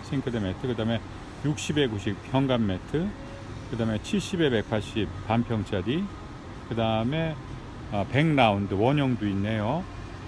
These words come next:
그다음에 백에 백사십, 어, 그다음에 백사십에 이백 한 평짜리, 백오십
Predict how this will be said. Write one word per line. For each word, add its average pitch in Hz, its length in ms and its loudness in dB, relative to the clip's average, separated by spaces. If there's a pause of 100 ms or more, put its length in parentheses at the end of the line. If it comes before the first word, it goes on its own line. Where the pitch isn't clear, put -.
(480)
그다음에 110 440 0
백에 143 280 4
백사십, 101 680 0 (1700)
어, 92 640 -2
그다음에 123 300 0
백사십에 127 640 0
이백 95 300 0
한 147 120 0
평짜리, 117 600 0 (120)
백오십 123 420 2